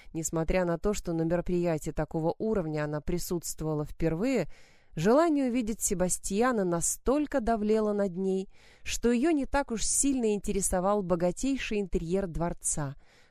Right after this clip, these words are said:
пышные наряды придворных, изысканные явства, поданные к столу в качестве закусок. Не взволновал её и выход короля,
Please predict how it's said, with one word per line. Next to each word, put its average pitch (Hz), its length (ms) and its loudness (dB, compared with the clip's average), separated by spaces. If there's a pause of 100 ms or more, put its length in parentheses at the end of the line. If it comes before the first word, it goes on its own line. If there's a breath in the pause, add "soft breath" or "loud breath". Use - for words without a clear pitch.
(120 soft breath)
пышные 180 460 2
наряды 160 400 0
придворных, 214 800 0 (380 soft breath)
изысканные 170 760 2
явства, 214 680 0
поданные 185 640 0
к - 80 -8
столу 180 480 0
в - 180 -14
качестве 175 540 -4
закусок. - 720 -8 (480 soft breath)
Не 240 140 2
взволновал 269 720 4
её 285 320 0
и 269 100 0
выход 226 340 -2
короля, 190 640 0